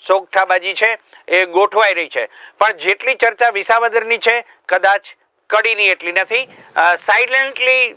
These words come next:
ચોક્કસ એવું કહી શકાય કે કડીમાં, અ, ચૂંટણી પ્રચાર સૌ પોતપોતાની ફેવરમાં થાય, અ, અને સૌ પોતપોતાનો ઉમેદવાર જીતે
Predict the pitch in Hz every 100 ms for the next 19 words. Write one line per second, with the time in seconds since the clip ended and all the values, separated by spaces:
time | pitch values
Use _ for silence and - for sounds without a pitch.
0 | _ 196 208 - 233 214 214 208 220 214
1 | 214 220 220 214 - - 185 190 196 226
2 | 170 113 _ _ - 170 175 165 - 190
3 | 208 196 185 214 214 208 - _ _ -
4 | 233 247 220 220 214 202 202 180 196 196
5 | 202 - 180 220 220 _ _ _ 156 165
6 | 165 165 160 240 196 101 _ _ _ _
7 | 202 254 233 226 - 208 202 196 175 185
8 | 180 170 147 202 226 233